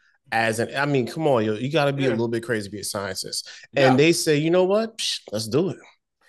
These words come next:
Speaker 2: Right.
Speaker 1: And he agreed, like, the risk of, of Tony literally
Speaker 2: Yeah.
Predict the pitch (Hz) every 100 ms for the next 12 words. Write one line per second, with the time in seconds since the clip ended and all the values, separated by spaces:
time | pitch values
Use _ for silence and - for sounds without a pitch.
0 | _ _ _ 135 226 254 214 269 247 185
1 | 202 277 294 - - 180 180 180 147 160
2 | 226 - 175 151 - 139 - _ - -
3 | - 247 254 151 107 - - - 143 190
4 | 269 285 269 254 247